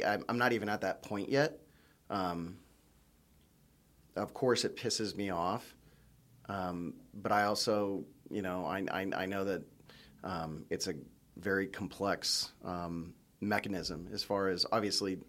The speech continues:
war, but then how do you end war? It's even more complex than how you start it. Um, but I,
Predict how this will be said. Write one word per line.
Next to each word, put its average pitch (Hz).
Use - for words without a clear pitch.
war, 95
but 82
then 101
how 110
do 101
you 85
end 113
war? 78
It's -
even 95
more 95
complex 92
than 92
how 92
you 85
start 92
it. 85
Um, 85
but 101
I, 104